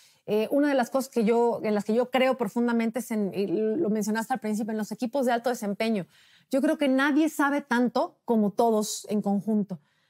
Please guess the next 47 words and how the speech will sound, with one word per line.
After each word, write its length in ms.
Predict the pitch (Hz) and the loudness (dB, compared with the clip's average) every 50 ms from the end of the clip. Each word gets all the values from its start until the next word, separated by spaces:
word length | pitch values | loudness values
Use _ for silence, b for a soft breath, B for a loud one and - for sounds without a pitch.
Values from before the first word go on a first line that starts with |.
| _ _ | _ _
Que 120 | - 233 | -4 -2
tú 160 | - - 285 226 | -2 -2 -2 0
puedas 240 | 311 311 302 302 | 0 0 2 2
rodearte 480 | 294 285 247 233 247 262 269 262 - 294 | 2 0 2 2 2 0 0 0 -2 -2
de 80 | 285 269 | 0 0
las 180 | 262 247 233 | 0 -2 -2
personas 580 | - - 214 214 - - 240 254 254 262 - - | -4 -4 -4 -2 -2 -2 0 0 -2 -2 -2 -2
adecuadas, 800 | 233 214 208 196 - - 226 233 233 233 233 226 247 311 - b b b b b b b _ | 0 0 0 -2 -2 0 0 2 2 2 0 0 -2 -4 -8 b b b b b b b _
que 120 | - 247 240 | -4 -4 -4
sepas 800 | 233 - 285 285 302 320 349 349 311 285 254 226 - - - _ _ | -2 0 0 0 0 2 2 2 2 0 -2 -4 -8 -12 -18 _ _
con 180 | - 233 233 240 | 0 2 2 2
mucha 500 | 247 269 277 277 - 320 320 311 302 269 | 2 2 0 0 0 0 2 2 2 2
honestidad 680 | 240 240 233 226 - - 233 220 220 233 254 277 269 | 0 0 -2 -2 -2 -2 0 2 2 2 2 2 0
de, 400 | 262 285 277 208 190 196 196 202 - | 0 0 0 0 0 -4 -6 -4 -4
pues, 120 | 214 190 | -2 0
de 120 | 202 208 | 0 0
qué 120 | - - 254 | 0 -2 0
pie 260 | 254 - 370 381 370 | 2 2 0 0 0
cojeas 580 | - 285 240 - - 247 226 226 262 302 - - | 0 -2 -2 -2 -2 0 0 2 0 0 -2 -4
y, 180 | 247 247 240 - | -4 -4 -4 -4
y 200 | - 240 214 190 - | -4 -4 -4 -4 -4
cómo 360 | - 277 285 285 330 339 311 | -2 0 2 2 2 0 0
compensar, 840 | - 294 262 233 208 - 226 220 226 208 - 262 262 277 294 302 B B B B B B B | 0 0 0 0 0 -2 -2 -2 -2 0 0 0 0 0 0 -2 B B B B B B B
eh, 160 | - 214 208 - | -10 -8 -4 -2
eh, 180 | 247 233 233 - | -2 -2 0 0
esos 280 | - 254 - 294 285 - | -2 0 0 0 -2 -2
shortcomings 640 | - - 262 262 269 - - 262 269 269 277 269 - | 0 0 0 0 0 0 0 0 2 0 0 -2 -2
con 200 | - 233 233 240 | 0 0 2 2
alguien 280 | 247 262 233 277 277 | 0 0 -2 -2 -2
que, 140 | - 254 233 - - - - | -2 -4 -4 -6 -8 -8 -4
que, 140 | - 202 | -4 -4
que 80 | 175 208 | -2 -2
tiene 260 | - 262 277 302 302 | -2 0 0 2 0
eso 160 | 294 - 285 | 0 -2 -4
como 160 | - 254 233 220 | -2 -2 -2 -2
fortaleza, 760 | - 214 208 - 214 214 226 233 233 226 - 247 247 247 b b b b b | -2 -4 -2 -2 0 0 0 0 -2 -2 -2 -4 -4 -4 b b b b b
poder 280 | - 247 240 254 277 302 | -2 0 2 2 2 2
armar 320 | 311 285 277 269 269 285 | 2 2 2 2 2 0
equipos 460 | 285 277 - - 285 247 277 285 277 | -2 -2 -2 -2 -2 0 0 -2 0
donde 240 | 254 247 233 214 214 | 0 0 0 0 -2
se 100 | 202 - | -2 -2
hagan 240 | 262 269 285 269 262 | -2 -2 0 0 0
más 180 | 254 262 240 - | 0 -2 -2 -2
fuertes 380 | - 254 247 247 - 240 - | -4 -4 -4 -4 -6 -8 -6
unos 240 | 247 240 240 226 - | -6 -6 -6 -4 -2
a 100 | 214 214 | 0 0
otros. 380 | 226 226 - - 240 247 b | 0 0 -2 -4 -4 -4 b